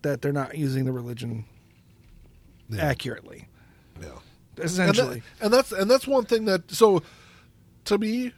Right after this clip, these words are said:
Speaker 2: honest and open about, about the conversation here, um, Ian and I have very different viewpoints when it comes to religion.
Speaker 1: Mm-hmm.
Speaker 2: We are on rather polar opposite sides of, of the religious conversation.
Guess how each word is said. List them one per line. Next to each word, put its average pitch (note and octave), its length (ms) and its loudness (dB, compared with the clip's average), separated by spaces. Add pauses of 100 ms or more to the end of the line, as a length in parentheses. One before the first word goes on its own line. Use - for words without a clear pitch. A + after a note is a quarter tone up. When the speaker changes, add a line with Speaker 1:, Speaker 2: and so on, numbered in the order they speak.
(280)
Speaker 2:
honest C3+ 480 -6
and C#3 120 -4
open D3 360 0
about, A#2 360 -4
about B2+ 300 -2
the B2+ 80 -10
conversation B2 600 -6
here, C3 200 -6 (1300)
um, A#2+ 320 -2 (400)
Ian E3+ 280 -2
and E3 80 0
I D#3+ 340 2 (200)
have D3 200 2
very C#3+ 380 -2
different D3 560 -2 (680)
viewpoints D3 540 0
when C#3 80 -2
it B2+ 40 -6
comes C#3 180 -2
to B2+ 60 -2
religion. D3+ 340 2 (300)
Speaker 1:
Mm-hmm. B2+ 380 -10 (460)
Speaker 2:
We A#2+ 160 -2
are B2+ 220 0
on C#3+ 480 -2 (320)
rather C#3+ 420 2
polar B2+ 360 -2
opposite C#3 360 0
sides A3 340 2
of, B2 140 6
of B2+ 240 2
the A#2 100 -2
religious A#2 400 -2
conversation. F#2+ 560 -8